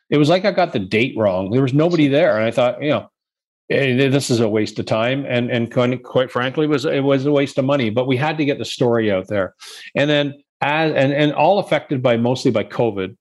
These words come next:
And as we kind of went through the conference season, you know, they became more and more well attended.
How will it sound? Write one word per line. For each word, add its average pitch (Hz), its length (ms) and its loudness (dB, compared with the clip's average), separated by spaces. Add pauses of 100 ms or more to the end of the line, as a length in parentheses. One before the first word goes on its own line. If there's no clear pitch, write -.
(400)
And 131 140 0
as 170 220 -2
we 175 100 4
kind 143 240 -2
of 135 140 -4
went 127 200 2
through 131 220 2
the 120 80 4
conference 120 500 -4
season, 107 540 0 (260)
you 117 100 2
know, 110 100 2
they 110 80 4
became 120 560 -2
more 120 380 4
and 107 100 -2
more 110 240 2
well 107 200 0
attended. 101 600 -4